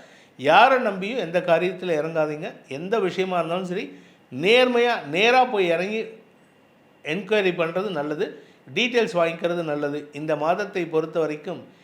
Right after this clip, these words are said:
இந்த மார்ச் மாதத்துல சிம்ம ராசியில் பிறந்த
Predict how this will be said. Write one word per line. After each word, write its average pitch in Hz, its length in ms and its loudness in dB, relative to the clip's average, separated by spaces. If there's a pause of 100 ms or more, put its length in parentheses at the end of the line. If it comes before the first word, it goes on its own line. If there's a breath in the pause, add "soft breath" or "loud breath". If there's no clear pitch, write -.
(140)
இந்த 135 500 -2
மார்ச் 208 360 0
மாதத்துல 180 480 -4
சிம்ம 175 340 -6
ராசியில் 185 440 0
பிறந்த 160 480 -4